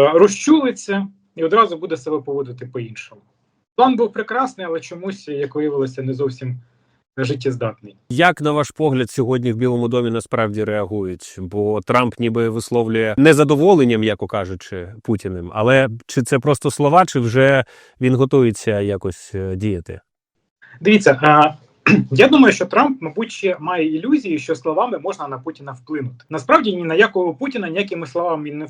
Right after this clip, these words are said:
Speaker 1: не вплине. Путін слова слухає давно, знає їм ціну, там, до речі, е, Пут-, е, Трамп дав, е, нове інтерв'ю Atlantic виданню, і там він казав, що поведінка Путіна може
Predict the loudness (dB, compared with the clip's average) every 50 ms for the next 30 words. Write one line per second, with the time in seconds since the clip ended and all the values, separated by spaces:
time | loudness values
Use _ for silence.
0 | -14 -14 -14 -14 -10 _ -6 -6 -4 -4 -4 -4 -4 -4 -6 -6 -6 -6 -10 -10
1 | -6 -4 -2 -2 0 0 -2 -2 -4 -8 -14 -14 -12 -8 -6 -6 -2 0 -2 -2
2 | -2 -4 -6 -6 -6 -6 -8 -10 _ _ _ _ _ _ _ _ _ _ _ _
3 | _ -10 -6 -4 -2 0 2 2 0 0 -2 -4 -6 -8 -8 -14 -12 -6 -2 0
4 | 0 2 0 0 -2 -4 -6 -10 -14 _ _ _ _ _ _ _ _ _ _ _
5 | -8 -4 0 2 6 6 6 6 6 6 4 6 6 6 6 8 6 6 4 0
6 | -10 -8 -6 -2 0 0 0 0 -2 -4 -6 -4 -6 -6 -6 -6 -8 -10 _ -14
7 | -10 -8 -8 -8 -8 -10 _ _ -16 -6 -4 -4 -4 -4 -6 -10 -10 -10 -12 -14
8 | -10 -10 -10 -8 -10 -10 -10 -10 -10 -12 -14 -16 -14 -16 -16 -16 -14 -12 -10 -10
9 | -10 -10 -12 -16 -20 -18 -14 -10 -10 -10 -10 -10 -12 -14 -16 -16 -20 _ _ _
10 | _ _ _ _ _ _ -6 -4 0 2 4 2 2 2 -2 -12 -10 -8 -6 -6
11 | -6 -6 -8 -8 -8 -8 -8 -6 -6 -8 -6 -8 -10 -10 -10 -8 -6 -6 -4 -2
12 | 0 0 -2